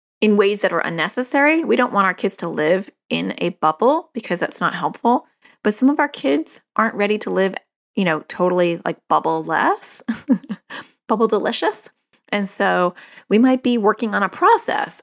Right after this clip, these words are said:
of getting them kind of into an environment where we don't have to tiptoe around. But maybe your partner's just coming in and, like, wreaking havoc, and then your child melts down and they're out of control, and then your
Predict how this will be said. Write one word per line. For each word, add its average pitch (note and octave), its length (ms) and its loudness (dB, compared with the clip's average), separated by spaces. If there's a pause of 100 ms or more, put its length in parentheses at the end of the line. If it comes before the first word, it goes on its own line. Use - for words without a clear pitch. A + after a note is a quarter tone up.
of D3+ 420 -6 (380)
getting F3+ 280 2
them D#3+ 360 -2
kind E3 260 -6
of D#3+ 240 -6
into F3 260 -4
an E3+ 60 -2
environment D#3 580 -4
where D#3+ 440 -2 (240)
we E3+ 80 2
don't E3+ 160 2
have D#3+ 120 -6
to - 80 -2
tiptoe D#3+ 400 -6
around. D#3 300 -6 (260)
But D3+ 140 0
maybe G3 320 0
your B3 140 4
partner's G#3 440 -2
just - 240 -8
coming G3+ 500 -2
in G#3+ 240 -2
and, E3 220 -4 (520)
like, F3 120 0
wreaking G#3+ 460 2
havoc, A#3+ 640 0
and F#3 120 -4
then G#3+ 200 -2
your F#3 80 -8
child F3 300 -2
melts D#3+ 460 -2
down C#4 440 4
and F#3 140 0
they're E3+ 80 0
out D#3 160 -2
of - 60 -8
control, C#4+ 520 2
and G#3 140 2
then F3+ 140 -4
your E3+ 200 -4